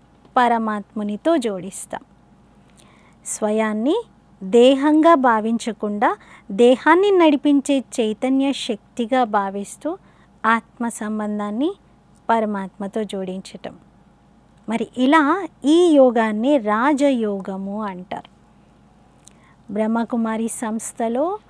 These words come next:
రాజయోగ మెడిటేషన్ని నేర్పించడం జరుగుతుంది.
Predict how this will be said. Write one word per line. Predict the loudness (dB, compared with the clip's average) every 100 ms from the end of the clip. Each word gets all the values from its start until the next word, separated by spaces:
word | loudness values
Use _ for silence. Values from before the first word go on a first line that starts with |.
| -20 -12 -4
రాజయోగ | 2 4 4 4 4 4 6 6
మెడిటేషన్ని | 6 4 2 0 0 -2 -4 -2 2 2
నేర్పించడం | 2 -4 -6 -8 -6 -6 -6 -6
జరుగుతుంది. | -6 -8 -12 -12 -12 -16